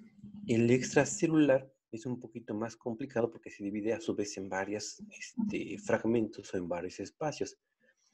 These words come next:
El primero sería el intersticial. ¿Eso qué significa?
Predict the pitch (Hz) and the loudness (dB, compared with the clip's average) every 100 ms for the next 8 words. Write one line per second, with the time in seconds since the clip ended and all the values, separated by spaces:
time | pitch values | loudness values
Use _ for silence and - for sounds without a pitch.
0 | _ _ - 113 123 143 156 175 170 135 | _ _ -2 2 6 8 10 8 6 8
1 | 135 139 135 120 127 - 143 143 175 - | 8 8 6 4 0 0 -2 -2 -8 0
2 | 247 269 _ _ _ _ _ _ _ 147 | 0 0 _ _ _ _ _ _ _ -8
3 | 151 - 160 _ _ _ _ 147 139 143 | -8 -10 -12 _ _ _ _ -10 -8 -8
4 | 139 135 - 170 - - | -6 -8 -10 -12 -12 -18